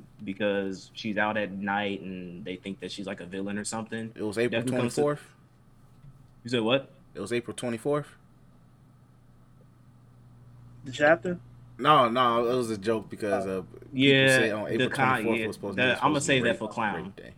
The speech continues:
Speaker 2: Yeah.
Speaker 1: I'ma s-, definitely say that for fucking clown. Uh, but yeah, so they were,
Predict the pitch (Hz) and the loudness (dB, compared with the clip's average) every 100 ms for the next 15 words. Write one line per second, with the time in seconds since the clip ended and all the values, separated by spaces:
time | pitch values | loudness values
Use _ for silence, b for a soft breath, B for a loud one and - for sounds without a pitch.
0 | - 64 60 104 104 101 - 113 110 104 | -18 -14 -14 -10 -8 -8 -2 0 0 -2
1 | 110 104 98 92 - 92 87 - 98 85 | -2 -2 -2 -6 -8 -10 -10 -10 -8 -8
2 | 85 b b b - 107 110 104 98 90 | -14 b b b -10 -2 -2 -2 -4 -4
3 | 107 110 110 120 120 101 123 117 123 123 | -2 -2 0 2 2 0 -2 0 0 0
4 | 120 | -2